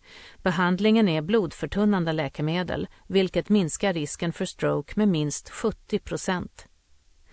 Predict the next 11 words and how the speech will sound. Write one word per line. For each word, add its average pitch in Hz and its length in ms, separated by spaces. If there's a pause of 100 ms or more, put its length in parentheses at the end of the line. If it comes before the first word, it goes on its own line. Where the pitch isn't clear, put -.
(1040)
Höga 254 520
halter 190 500
av 180 140
blodfetter 175 1040
ger 170 440
oftast - 500
inga 180 340
symptom. - 600 (600)
På - 120
lång 269 280
sikt - 500